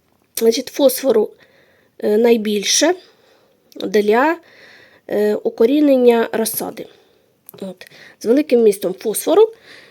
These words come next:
Це теж по листу. Буду бризкати. Взяла ось такий, це буде для, ну, не тільки для розсади, ним можна ще і потім бризкати, м, значить, рослини свої в теплиці і везде.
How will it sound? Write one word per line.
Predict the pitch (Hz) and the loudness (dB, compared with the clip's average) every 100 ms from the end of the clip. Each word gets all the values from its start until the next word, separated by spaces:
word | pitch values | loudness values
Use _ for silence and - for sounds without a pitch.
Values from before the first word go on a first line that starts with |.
| _ | _
Це | - 302 381 - - | 0 2 2 0 0
теж | 285 359 | 2 2
по | - 262 | 2 2
листу. | 247 - 180 - _ _ _ _ _ _ - 226 | 2 -6 -10 -10 _ _ _ _ _ _ -20 -8
Буду | 220 202 | -2 0
бризкати. | 202 370 - 339 - _ - - - - - - | 2 0 0 -6 -6 _ -20 -20 -20 -20 -14 -2
Взяла | 220 269 240 | 2 4 4
ось | 214 | 2
такий, | - 220 214 190 | -2 -6 -2 -4
це | 190 214 196 - | -2 -4 -6 -6
буде | 214 214 208 - | -4 -2 -4 -4
для, | 240 240 | -4 2
ну, | 359 359 | 6 8
не | 359 | 8
тільки | 392 523 403 | 6 4 4
для | 370 | 6
розсади, | 349 - 254 196 | 2 0 -2 2
ним | 220 226 - 240 | 4 4 4 0
можна | 226 214 196 196 | 0 0 -4 -4
ще | - - | -6 -2
і | 190 185 | -2 -2
потім | - 440 440 349 339 - - - - | 0 0 2 -2 -2 -12 -20 -18 -8
бризкати, | 285 311 294 - 262 277 262 - - | -2 -2 -2 -4 -2 0 0 -2 -4
м, | 240 | -2
значить, | 240 233 240 233 - 220 | 0 -2 -2 -4 -4 -2
рослини | 220 - 254 - 240 220 | -2 -2 -4 0 2 2
свої | 220 220 220 | 2 0 0
в | |
теплиці | 220 - 208 196 - | -4 -8 -6 -6 -6
і | 202 - 202 190 | -8 -10 -10 -8
везде. | 190 - 440 | -6 0 0